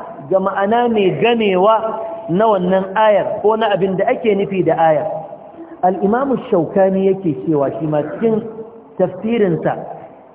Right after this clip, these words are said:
Fathul Qadir a juz'i na biyar shafi na ɗari da ɗaya yake cewa, "Wallazi," ina so ku lura da wannan magana,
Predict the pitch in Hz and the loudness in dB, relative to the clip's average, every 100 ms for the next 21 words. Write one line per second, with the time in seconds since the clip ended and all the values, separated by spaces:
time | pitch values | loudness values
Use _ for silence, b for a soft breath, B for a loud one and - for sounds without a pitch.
0 | - 226 220 185 165 175 160 196 156 - | -2 0 0 0 0 0 2 2 0 -4
1 | - - - - - - - - - - | -12 -16 -20 -20 -20 -20 -20 -18 -16 -14
2 | 151 - 170 180 226 208 208 202 196 180 | -14 -2 0 0 0 0 0 2 2 2
3 | 240 226 240 233 202 214 214 185 196 170 | 2 2 2 2 0 0 2 2 2 0
4 | 180 196 220 208 175 - 165 131 - - | 2 4 4 2 0 2 2 0 -4 -10
5 | - - - - - - - - - - | -12 -16 -20 -20 -20 -20 -20 -20 -20 -20
6 | - - 139 160 160 185 170 180 208 180 | -20 -4 0 0 2 2 2 0 0 0
7 | 175 - 156 151 185 160 160 160 143 127 | 0 0 2 2 4 4 2 2 0 -2
8 | 120 120 | -2 -4